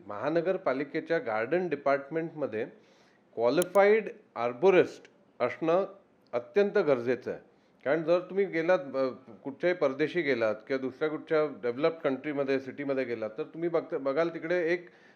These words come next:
मेथड आहे, फॉलो केली जाते, अ, वृक्ष छाटणीची. मग ते साईज असो, हाईट असो, शेप असो, ज-, कोणत्या जातीची झाडं असली पाहिजेत ते असो. ही जी नियमावली आहे,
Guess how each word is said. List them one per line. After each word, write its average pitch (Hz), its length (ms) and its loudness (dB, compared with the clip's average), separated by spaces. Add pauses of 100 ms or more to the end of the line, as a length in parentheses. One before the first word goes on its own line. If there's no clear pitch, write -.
मेथड 170 360 2 (440)
आहे, 151 300 6
फॉलो 151 320 2
केली 160 220 -2
जाते, 156 460 2
अ, 117 280 2
वृक्ष 117 260 -4 (160)
छाटणीची. 117 540 -4 (440)
मग 120 140 0
ते 156 80 4
साईज 151 420 0
असो, 117 380 -2
हाईट 151 300 0
असो, 107 380 -4
शेप 165 360 0
असो, 101 440 -4 (380)
ज-, 90 120 -18 (100)
कोणत्या 135 380 0
जातीची 160 520 -2
झाडं 135 320 6
असली 113 200 -6
पाहिजेत 98 340 -4 (120)
ते 151 60 2
असो. 95 400 -2 (720)
ही 190 140 -2
जी 233 160 0
नियमावली 190 640 8
आहे, 90 140 0